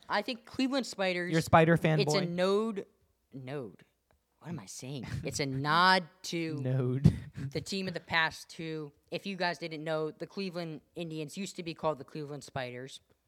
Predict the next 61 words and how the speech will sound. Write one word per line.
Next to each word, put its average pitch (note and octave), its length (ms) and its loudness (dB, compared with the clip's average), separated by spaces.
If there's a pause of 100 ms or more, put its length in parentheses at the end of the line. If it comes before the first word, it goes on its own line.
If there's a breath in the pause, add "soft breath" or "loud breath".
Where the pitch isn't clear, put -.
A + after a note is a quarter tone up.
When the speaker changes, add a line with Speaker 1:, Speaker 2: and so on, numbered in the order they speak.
(100)
Speaker 2:
Back B2 320 2
way C3+ 220 4
Speaker 1:
Back, D#3 240 2
Speaker 2:
in, C#3+ 60 2
like, D#3+ 160 6
the D#3 100 6
Speaker 1:
back D#3 120 2
way C#3+ 180 2
in C3+ 100 2
the C3 60 0
Speaker 2:
eighteen - 20 0
hundreds, - 0 -
like, - 20 -2
Speaker 1:
eighteen C3 260 -6
hundreds, A#2 340 -4
Speaker 2:
yeah. G#2+ 140 -6
Speaker 1:
yes. C3 280 -8 (400)
So D#3+ 400 0 (100)
it's G3+ 140 2
also B3+ 240 6
just D#3 180 -14
a C#3+ 60 -10 (240)
great C#3 320 -4
name. C#3+ 260 -8
Like, D3+ 160 -10
I F3+ 120 4
think G#3 180 -4
the E3+ 80 -4
Cleveland D#3+ 420 -6
Spiders E3 540 -4
is C3+ 180 -10
a A#2+ 160 -8
great C3+ 300 -2
name. C3 360 -8 (600)
You E3 80 -8
got, D3+ 260 2
you, E3+ 140 -6
I, F3+ 60 2
Speaker 2:
Yeah. F3 120 -2
Speaker 1:
I'm F3 120 0
already F#3+ 240 0
thinking F#3 320 -8
of D3 60 -10
merch D3+ 460 -4
ideas, D3+ 500 -6 (120)
jerseys. E3 800 -4 (520)
I F3+ 60 2
mean, F3 120 -2
the F3 60 -2
away F#3 180 0
jerseys D#3 400 -8
are D3 40 -12
gonna D3+ 120 -8
be C#3+ 60 -8
the B2+ 80 -10
same, D3+ 240 -6
but C3 180 -8
home E3+ 240 -4
jerseys, D3+ 440 -8
that D3 120 -6
would C#3 160 -12